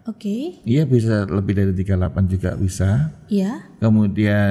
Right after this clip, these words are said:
Speaker 2: ada batuk pilek juga.
Speaker 1: Iya.
Speaker 2: Tapi tidak disertai
Speaker 1: Sesak nafas.
Speaker 2: sesak nafas.
Speaker 1: Oh, gitu.
Speaker 2: Nah,
Speaker 1: Berarti
Speaker 2: yang ini, yang, yang tadi kalau P D P itu wajib diambil sampelnya,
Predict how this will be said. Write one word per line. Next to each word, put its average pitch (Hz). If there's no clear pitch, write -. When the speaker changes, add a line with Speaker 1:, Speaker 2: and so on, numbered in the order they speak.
Speaker 2:
ada 95
batuk 90
pilek 95
juga. 87
Speaker 1:
Iya. 214
Speaker 2:
Tapi 101
tidak 117
disertai 101
Speaker 1:
Sesak 247
nafas. 233
Speaker 2:
sesak 107
nafas. -
Speaker 1:
Oh, 311
gitu. 214
Speaker 2:
Nah, 202
Speaker 1:
Berarti 208
Speaker 2:
yang 107
ini, 175
yang, 135
yang 120
tadi 123
kalau 139
P -
D 110
P 92
itu -
wajib 139
diambil 104
sampelnya, 95